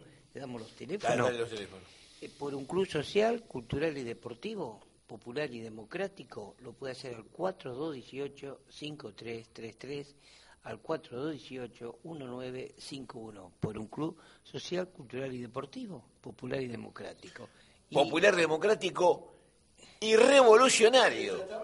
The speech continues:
Speaker 1: Sí, porque ahora
Speaker 2: Por lo menos el
Speaker 1: para
Speaker 2: último domingo.
Speaker 1: Para el
Speaker 2: El
Speaker 1: próximo,
Speaker 2: último
Speaker 1: para el, para... Sí, sí, sí,
Speaker 2: No,
Speaker 1: sí,
Speaker 2: no,
Speaker 1: sí,
Speaker 2: no,
Speaker 1: sí,
Speaker 2: para
Speaker 1: sí,
Speaker 2: el próximo no,
Speaker 1: no,
Speaker 2: el,
Speaker 1: no,
Speaker 2: antes de
Speaker 1: el
Speaker 2: ayer, el domingo,
Speaker 1: Sí, sí, sí,
Speaker 2: jugó
Speaker 1: sí, sí.
Speaker 2: Deportivo An-,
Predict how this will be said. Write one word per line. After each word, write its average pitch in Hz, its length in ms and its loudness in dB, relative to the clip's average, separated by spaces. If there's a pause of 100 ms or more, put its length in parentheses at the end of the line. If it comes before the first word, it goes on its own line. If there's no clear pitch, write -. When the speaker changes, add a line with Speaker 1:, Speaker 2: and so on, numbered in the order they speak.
(100)
Speaker 1:
Sí, 202 180 0
porque 165 320 0
ahora 196 160 12
Speaker 2:
Por 190 80 12
lo 220 120 12
menos 254 160 10
el 208 60 12
Speaker 1:
para 233 100 12
Speaker 2:
último 208 280 6
domingo. 196 640 6
Speaker 1:
Para 165 220 2
el 156 60 2
Speaker 2:
El 196 80 12
Speaker 1:
próximo, 214 360 4
Speaker 2:
último - 100 -6
Speaker 1:
para 156 180 -2
el, 151 80 -2
para... 156 200 -4 (180)
Sí, 269 240 -8
sí, 233 160 -8
sí, 208 120 -10
Speaker 2:
No, 214 80 2
Speaker 1:
sí, 240 60 4
Speaker 2:
no, 254 80 8
Speaker 1:
sí, 247 60 4
Speaker 2:
no, 202 220 4
Speaker 1:
sí, 196 100 -4
Speaker 2:
para 240 120 10
Speaker 1:
sí, - 40 10
Speaker 2:
el - 60 6
próximo 202 360 6
no, 196 220 4
Speaker 1:
no, 240 120 6
Speaker 2:
el, 202 60 4
Speaker 1:
no, 202 60 8
Speaker 2:
antes 185 240 8
de 185 60 10
Speaker 1:
el 226 140 8
Speaker 2:
ayer, 120 220 6
el 151 140 0
domingo, 160 600 6
Speaker 1:
Sí, 214 300 -4
sí, 190 260 0
sí, - 40 -
Speaker 2:
jugó 190 600 10
Speaker 1:
sí, - 80 -20
sí. 160 160 6
Speaker 2:
Deportivo 170 800 6
An-, 160 300 10